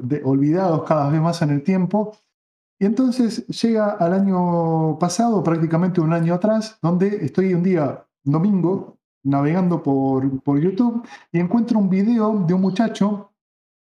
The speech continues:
acá de Buenos Aires que estaba sosteniendo una, una bolsa gastada de Camelot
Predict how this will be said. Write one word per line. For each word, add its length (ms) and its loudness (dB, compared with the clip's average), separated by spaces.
acá 120 0
de 60 2
Buenos 300 0
Aires 300 0
que 100 -2
estaba 300 0
sosteniendo 540 0
una, 240 0
una 180 0
bolsa 960 -2
gastada 520 0
de 100 0
Camelot 440 0